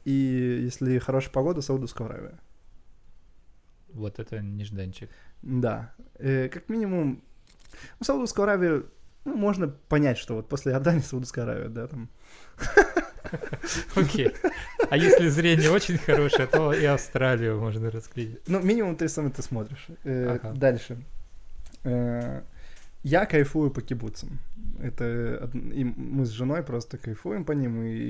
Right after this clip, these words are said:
Speaker 1: их безумное количество есть, они все прекрасны. Нет ни одного кибуца, который был бы отвратительным. Есть, конечно, топовые кибуцы, которые вот я рассказывал. Э, я не помню название, я, м-, у меня на гугле отмечено. Э,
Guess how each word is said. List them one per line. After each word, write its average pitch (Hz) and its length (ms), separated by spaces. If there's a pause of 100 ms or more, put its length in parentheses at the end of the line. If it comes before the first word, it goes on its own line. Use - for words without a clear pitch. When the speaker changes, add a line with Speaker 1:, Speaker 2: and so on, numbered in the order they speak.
Speaker 1:
их - 180
безумное 120 1200
количество 123 440
есть, 110 260
они 113 160
все 107 280
прекрасны. 156 640 (540)
Нет 135 240
ни 120 120
одного 120 160
кибуца, 135 320
который 117 240
был 120 140
бы 113 100
отвратительным. 139 640 (340)
Есть, 165 200
конечно, 135 380
топовые 147 480
кибуцы, 120 600
которые 120 340
вот 110 120
я 127 60
рассказывал. 120 600 (280)
Э, 123 360
я 127 100
не 147 80
помню 143 240
название, 120 560
я, 120 200
м-, 120 440
у - 40
меня 131 180
на 117 120
гугле 127 280
отмечено. 120 460 (440)
Э, 123 600